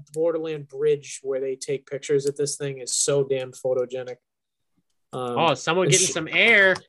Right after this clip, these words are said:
Speaker 3: this
Speaker 1: Yeah,
Speaker 3: guy.
Speaker 1: shout out to that guy.
Speaker 3: Look at
Speaker 1: What
Speaker 3: this
Speaker 1: is that,
Speaker 3: guy.
Speaker 1: like, a framed?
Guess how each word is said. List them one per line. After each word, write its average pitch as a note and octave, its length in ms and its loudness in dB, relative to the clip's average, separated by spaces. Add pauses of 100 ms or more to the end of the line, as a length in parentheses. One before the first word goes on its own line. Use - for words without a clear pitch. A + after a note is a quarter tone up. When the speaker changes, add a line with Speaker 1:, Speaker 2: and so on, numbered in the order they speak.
(140)
Speaker 3:
this G2 200 12
Speaker 1:
Yeah, A3 80 8
Speaker 3:
guy. D2+ 160 12
Speaker 1:
shout - 80 10
out B3 120 4
to A3+ 100 4
that A3 240 2
guy. F3+ 140 -2
Speaker 3:
Look D#3+ 80 -8
at C#3+ 60 -18
Speaker 1:
What A2+ 160 12
Speaker 3:
this G#2 100 12
Speaker 1:
is - 40 0
that, F2 60 10
Speaker 3:
guy. D#2+ 120 12
Speaker 1:
like, D#2+ 100 6
a C#3+ 60 -8
framed? F#3 640 -2